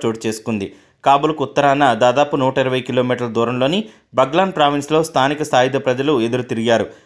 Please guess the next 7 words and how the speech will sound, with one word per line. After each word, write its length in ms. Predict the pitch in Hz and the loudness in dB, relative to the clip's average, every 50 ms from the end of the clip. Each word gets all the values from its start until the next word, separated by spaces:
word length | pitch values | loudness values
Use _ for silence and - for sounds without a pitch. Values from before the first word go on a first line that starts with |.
| _ _ - 120 | _ _ -4 -4
అక్కడే 440 | - - 151 143 123 104 90 - - _ _ _ - | 0 2 2 2 2 2 -2 -4 -10 _ _ _ 2
ఆంధ్రా 420 | 123 143 160 156 175 180 170 151 139 143 | 2 2 4 4 4 4 2 2 0 0
లోయలోని 600 | 143 143 147 151 147 147 143 143 139 120 95 - - _ _ - | 0 2 2 2 2 2 0 0 -2 -4 -4 -6 -12 _ _ 0
బానో, 420 | 107 117 120 131 143 151 160 160 | 2 4 4 4 4 2 0 -2
దేహ్, 420 | 123 110 127 139 147 139 135 113 107 | 0 0 2 2 2 2 0 -2 0
సలాహ్, 360 | - 123 123 135 143 147 151 - - _ _ _ _ _ - | 0 0 2 2 2 0 -4 -10 -20 _ _ _ _ _ -2
ఫుల్ 180 | 165 175 - | 0 0 0